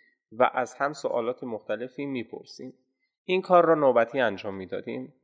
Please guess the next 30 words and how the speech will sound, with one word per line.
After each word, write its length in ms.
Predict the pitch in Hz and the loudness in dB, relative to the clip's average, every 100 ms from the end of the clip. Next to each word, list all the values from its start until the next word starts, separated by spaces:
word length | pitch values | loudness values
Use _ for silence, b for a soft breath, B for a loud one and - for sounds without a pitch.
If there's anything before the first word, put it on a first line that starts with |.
| _ _ | _ _
من 180 | 123 131 | 2 2
تمام 380 | 139 123 127 131 | 2 2 4 2
تلاشم 540 | 131 110 123 135 131 | -2 -2 -2 -2 -2
را 100 | 131 | -2
به 100 | 120 | -2
کار 240 | 110 143 156 | -2 -2 0
می‌بستم 440 | 156 147 143 147 | 0 -2 0 -4
تا 160 | 139 113 | -2 -2
با 140 | 113 | -2
سوالاتی 800 | - 113 - 120 110 120 151 165 | -2 0 6 6 8 4 4 -2
که 140 | - | -6
طرح 480 | 143 - 120 117 117 | -8 0 2 2 0
می‌کنم 440 | 107 113 110 123 135 B B B 120 | -10 -6 -4 -4 -6 B B B 4
دایی 260 | 117 127 | 4 4
و 160 | 147 131 | -2 -2
زنداییم 640 | 120 110 110 107 110 135 | -2 -2 -2 -4 -2 -4
باربارا 420 | 123 107 101 104 113 | 0 0 2 0 0
را 120 | 131 | -2
به 120 | 127 | -6
چالش 380 | - 101 110 - | -6 -6 -6 -10
بکشم. 500 | 101 - - 123 143 _ _ _ - | -12 -12 -12 -12 -14 _ _ _ -8
این 140 | 180 | 0
رقابت 460 | 175 147 143 143 156 | 4 6 4 2 -2
ذهنی 440 | 147 120 120 135 | -2 -4 -2 0
و 80 | 135 | 0
فلسفی 580 | 127 110 104 110 - 143 | 0 -2 -2 -6 -4 -4
را 100 | 131 | -4
بسیار 380 | 113 - 120 | -6 -2 -2
دوست 420 | 117 117 98 - - | -2 -4 -12 -10 -10
داشتم. 500 | - - 113 120 | -8 -6 -6 -6